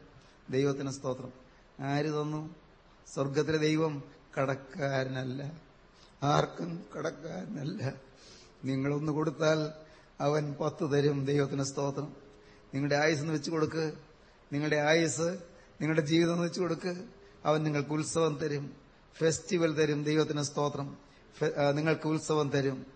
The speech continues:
ഈ ഉത്സവം കിട്ടണമെങ്കിൽ ചെയ്യേണ്ട കാര്യമാണ് യുദ്ധം ചെയ്യണം. എങ്ങനെ യുദ്ധം? പൊരുതണം. എങ്ങനെയാ പൊരുതല്? പ്രാർത്ഥനയിൽ. ഇത്രയാണ്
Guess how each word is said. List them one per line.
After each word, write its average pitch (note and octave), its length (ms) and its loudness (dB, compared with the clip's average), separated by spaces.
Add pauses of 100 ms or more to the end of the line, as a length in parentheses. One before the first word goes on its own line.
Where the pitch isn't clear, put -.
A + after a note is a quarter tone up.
(440)
ഈ C#3 80 2
ഉത്സവം D3 380 2
കിട്ടണമെങ്കിൽ D#3+ 640 0 (380)
ചെയ്യേണ്ട D3+ 320 2
കാര്യമാണ് D3+ 760 2 (500)
യുദ്ധം C#3+ 420 0
ചെയ്യണം. C3+ 440 0 (360)
എങ്ങനെ D3+ 200 0
യുദ്ധം? C#3+ 420 -2 (480)
പൊരുതണം. D3+ 560 2 (260)
എങ്ങനെയാ D#3 240 2
പൊരുതല്? D3 480 2 (440)
പ്രാർത്ഥനയിൽ. C3+ 600 0 (480)
ഇത്രയാണ് D#3 640 2